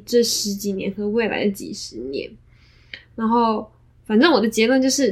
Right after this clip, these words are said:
这个问题的答案就会随着时间改变，所以不用去找一个不变的答案。就算没有意义也没关系，有时候意义只是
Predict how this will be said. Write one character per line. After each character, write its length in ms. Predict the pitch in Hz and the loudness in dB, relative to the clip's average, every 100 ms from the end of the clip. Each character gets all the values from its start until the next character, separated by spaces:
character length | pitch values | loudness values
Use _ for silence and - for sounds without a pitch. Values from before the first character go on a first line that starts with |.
| - | 0
这 100 | - | 2
个 100 | 330 | 4
问 160 | 349 330 | 4 4
题 120 | 269 | 4
的 120 | 233 220 | 2 2
答 140 | 220 | 0
案 200 | 240 233 | 0 -2
就 100 | 247 | 0
会 120 | 262 | 2
随 260 | 254 - 190 | 0 -2 -4
着 140 | 202 | -4
时 200 | 202 202 | -6 -8
间 280 | 196 208 208 | -2 -2 0
改 180 | 202 - | -4 -6
变， 260 | 220 208 208 - _ | -2 -4 -4 -18 _
所 180 | - 262 | -6 0
以 120 | 302 | 2
不 120 | 262 247 | 2 4
用 300 | 254 269 262 | 4 2 0
去 220 | 269 233 | 0 0
找 280 | 226 - 180 | 0 0 0
一 100 | 214 | -2
个 340 | 220 139 - _ _ - | 0 0 -4 _ _ 2
不 160 | 208 | 2
变 260 | 202 240 190 | 4 2 2
的 120 | 185 | -2
答 240 | - - | -4 -2
案。 240 | 214 208 214 - _ - | -2 -4 -6 -16 _ -2
就 120 | 330 | 2
算 200 | 339 294 | 4 4
没 120 | 254 | 4
有 80 | 233 | 4
意 80 | 254 | 2
义 180 | 247 | 2
也 120 | 226 196 | 2 0
没 180 | 196 190 | 0 0
关 180 | 202 | -2
系， 360 | 202 - 202 196 | -2 -2 -4 0
有 120 | 208 | 0
时 140 | 202 220 | 2 0
候 60 | |
意 280 | - 247 233 | 2 2 2
义 60 | 208 | 0
只 220 | - 196 | -2 -10
是 280 | - 226 | -4 -2